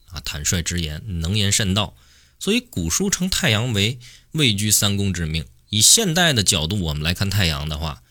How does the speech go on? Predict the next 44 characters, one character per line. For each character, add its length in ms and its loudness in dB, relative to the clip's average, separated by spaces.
它 100 -2
比 160 2
较 180 0
像 200 0
什 100 -6
么？ 140 -10
职 200 2
业 120 6
经 180 0
理 80 -4
人， 320 -12
而 160 4
不 160 0
是 160 0
真 280 0
正 180 0
的 80 -2
事 240 2
业 140 0
开 180 -4
创 220 -4
者。 160 -10
他 120 -4
的 80 2
代 180 0
表 120 2
人 220 0
物 100 0
就 140 -2
是 200 0
纣 120 -2
王 280 -2
的 100 -4
身 200 -2
边 120 0
的 120 -2
忠 260 -2
臣， 260 -6
啊， 100 -8
也 140 -4
是 160 -4
纣 140 -2
王 280 -4
的 220 -4